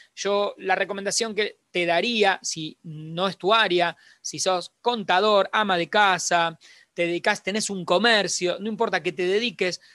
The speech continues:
pero no tenés por qué saber cómo verificar información, en una primera idea, dudá, tratá de chequear, buscá distintas fuentes, revisá distintos medios y,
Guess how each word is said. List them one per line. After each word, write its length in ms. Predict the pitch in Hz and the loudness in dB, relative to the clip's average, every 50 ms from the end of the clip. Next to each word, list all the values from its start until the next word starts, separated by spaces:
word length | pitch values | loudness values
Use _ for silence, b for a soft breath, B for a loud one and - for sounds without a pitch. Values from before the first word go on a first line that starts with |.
| b b | b b
pero 300 | - 170 170 170 170 - - - | -6 0 0 0 0 0 -4 -10
no 280 | 185 180 220 254 254 | -10 -2 -2 -2 0
tenés 320 | - 233 240 277 262 202 - | 0 -2 0 2 0 0 0
por 260 | - - 165 165 - | -2 -2 -2 -2 0
qué 120 | - 180 | -4 -4
saber 400 | - - 165 165 175 170 170 - - | -2 -2 0 0 0 0 -2 -2 -2
cómo 260 | 214 214 196 196 185 | -2 0 0 0 -2
verificar 400 | 170 156 143 - 165 - 175 165 | -2 -4 -6 -8 -6 -4 -4 -4
información, 640 | 175 - - 175 185 196 185 - 214 214 214 220 208 B B B B B B B | -4 -6 -8 -8 -6 -4 -4 -4 -4 -4 -6 -8 -12 B B B B B B B
en 220 | - - 190 196 | -8 -8 -6 -6
una 220 | 208 214 214 202 - | -2 -2 -2 -2 0
primera 320 | 202 202 202 208 214 208 | -2 -4 -2 0 0 0
idea, 380 | 214 226 233 240 233 226 220 - | 0 2 4 4 4 4 2 -2
dudá, 640 | 202 160 185 220 220 254 247 240 240 233 226 - _ - | -6 -6 -6 0 2 4 4 6 4 2 0 -2 _ -2
tratá 300 | 180 170 165 - 196 202 | 0 0 2 2 2 0
de 140 | 202 202 | 0 0
chequear, 720 | 208 - 202 196 - 226 233 226 220 220 220 220 226 220 b b b b b b b | 0 -4 -6 -4 2 2 4 4 6 4 4 2 0 -4 b b b b b b b
buscá 540 | 139 151 143 - - - 214 214 214 208 - | -14 -14 -14 -10 0 4 6 6 6 4 0
distintas 640 | 185 160 156 143 - - 196 196 190 170 185 175 160 - | -6 -14 -14 -14 -10 -8 -8 -6 -4 -2 -2 -2 -2 -2
fuentes, 420 | - 233 240 233 214 202 190 156 | -2 -2 -2 -2 0 -4 -4 -4
revisá 340 | 156 156 160 147 - 208 202 | -4 -6 -4 -2 0 0 0
distintos 480 | 185 160 - 185 175 175 - 180 170 | 0 -2 -6 -10 -10 -8 -8 -8 -8
medios 520 | 165 202 233 233 226 220 220 220 226 214 - B B B B B B B | -4 -4 -2 -2 0 2 2 2 2 2 -4 B B B B B B B
y, 420 | - 196 214 214 220 226 - - | -6 -2 0 0 0 -2 -4 -8